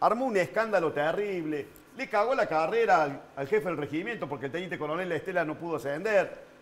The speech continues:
Armó un escándalo. Después de un año y medio terminaron diciendo, 'No, no pasó nada'". Eh, le digo, le advertí, le digo, "Ahora vamos a hacer locro el primero de mayo. De hecho, lo estoy invitando a todos ustedes. Lo vamos a tratar de hacer con la Marina de Córdoba". Digo, digo, "para que vaya viendo dónde va a ganar, eh,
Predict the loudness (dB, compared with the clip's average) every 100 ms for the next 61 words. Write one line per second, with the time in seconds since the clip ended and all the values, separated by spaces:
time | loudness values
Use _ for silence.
0 | 0 0 2 0 2 2 2 4 4 4
1 | 0 6 6 6 2 0 0 0 -2 0
2 | 4 4 2 0 0 0 0 -2 2 4
3 | 6 4 2 0 2 2 2 -4 -10 -20
4 | -20 -20 -20 -20 -18 -18 -18 -16 -8 -2
5 | -2 -2 -6 -4 -2 4 4 4 -2 0
6 | 2 6 8 8 6 2 2 0 0 -2
7 | -2 -2 2 2 2 0 0 -2 -4 -4
8 | -4 -4 -2 -2 -2 -2 -2 2 2 2
9 | -6 -20 -16 -2 2 4 2 2 4 6
10 | 6 4 0 0 2 2 2 2 2 6
11 | 6 6 4 -2 -4 -4 -4 -6 -6 -6
12 | -6 -4 0 2 2 2 0 -4 -4 -2
13 | 2 4 6 8 10 8 8 6 4 -2
14 | -14 -16 -16